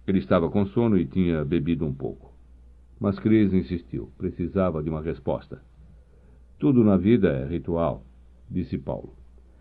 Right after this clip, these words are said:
"Para os bruxos e para os que nunca ouviram falar em bruxaria.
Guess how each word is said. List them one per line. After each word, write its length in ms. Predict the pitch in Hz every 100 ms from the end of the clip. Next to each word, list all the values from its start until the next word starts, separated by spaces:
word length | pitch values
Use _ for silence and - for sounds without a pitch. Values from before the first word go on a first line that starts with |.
| - -
"Para 200 | 104 104
os 120 | 92
bruxos 480 | 104 127 123 92 82
e 80 | 85
para 200 | 87 87
os 100 | -
que 120 | 95
nunca 320 | 95 101 90
ouviram 460 | 85 78 98 95 80
falar 360 | 85 87 87
em 100 | 76
bruxaria. 600 | 73 82 78 76 73 58